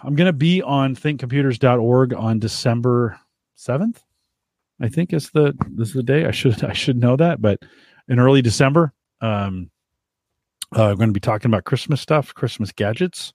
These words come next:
but I'm sure I'll have some questions for him as well. So I really just have a G P U to purchase that's left, and then we'll get that build done, and then I'll start consolidating things. So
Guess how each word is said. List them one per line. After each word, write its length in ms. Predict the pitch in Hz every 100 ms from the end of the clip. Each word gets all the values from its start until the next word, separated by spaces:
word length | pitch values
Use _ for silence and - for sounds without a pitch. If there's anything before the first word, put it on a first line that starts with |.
| _ _ _ _ _
but 220 | 101 95
I'm 140 | 104 95
sure 280 | - 135 117
I'll 320 | 107 101 90
have 200 | - 113
some 160 | - 98
questions 420 | - 95 - 98
for 220 | - 98
him 100 | 87
as 140 | 90 -
well. 160 | 92
So 180 | - 143
I 80 | 131
really 260 | 135 147
just 180 | 123 117
have 140 | 135 110
a 160 | 95 - _ _ _ _ -
G 280 | 104 131 131
P 160 | 123
U 560 | 110 110 110 110 107 101
to 100 | -
purchase 480 | 101 110 95 104 -
that's 300 | 90 80 -
left, 400 | 110 123 107 -
and 120 | 92
then 300 | 92 87 85 -
we'll 140 | 101
get 120 | 104
that 180 | 98 82
build 240 | 95 85
done, 240 | 90 85 82
and 140 | 80
then 80 | 82
I'll 80 | 90
start 320 | - 85 - _ _ _ _ _ -
consolidating 840 | 110 - 95 87 85 82 78 82
things. 440 | - 82 90 - -
So 240 | - 80